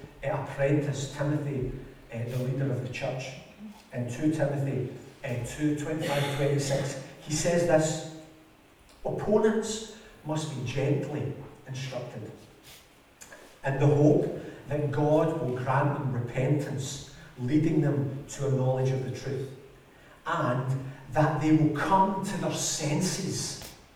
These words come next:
and escape from the trap of the devil, who has taken them captive to do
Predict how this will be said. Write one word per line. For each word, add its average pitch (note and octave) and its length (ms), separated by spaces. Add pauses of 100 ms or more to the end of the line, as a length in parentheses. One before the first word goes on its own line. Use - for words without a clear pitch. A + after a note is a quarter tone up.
(340)
and D3+ 160
escape - 760 (320)
from D3 260
the C3 80
trap - 580
of A2+ 140
the - 120
devil, C3+ 400 (1160)
who D3 100
has - 280
taken F3+ 320
them C#3+ 240
captive C#3 560 (440)
to - 120
do C3+ 480